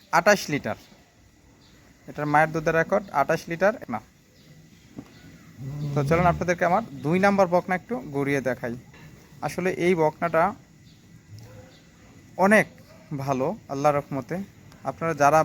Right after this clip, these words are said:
বকনা চিনেন, তারা অবশ্যই দেখলেই বুঝতে পারবেন। তো চলুন দুই নাম্বার বকনা একটু ঘুরিয়ে দেখাই। খামারি ভাইরা,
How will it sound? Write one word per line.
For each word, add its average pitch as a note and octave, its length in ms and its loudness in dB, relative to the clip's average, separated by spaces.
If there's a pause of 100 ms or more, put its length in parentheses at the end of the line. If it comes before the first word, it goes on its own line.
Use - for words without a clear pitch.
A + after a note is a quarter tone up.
(100)
বকনা F3 360 2
চিনেন, G3 300 -2
তারা D#3 200 2
অবশ্যই D#3+ 320 -8
দেখলেই E3+ 360 -4
বুঝতে C3 280 -10
পারবেন। A2+ 260 -6 (720)
তো F3 140 -4
চলুন A#3 240 2
দুই E3+ 140 0
নাম্বার F3 240 2
বকনা E3 240 -6
একটু A#3 140 -12 (220)
ঘুরিয়ে C#3+ 320 -4
দেখাই। B2 240 -6 (3250)
খামারি C#3+ 340 0
ভাইরা, B2 240 2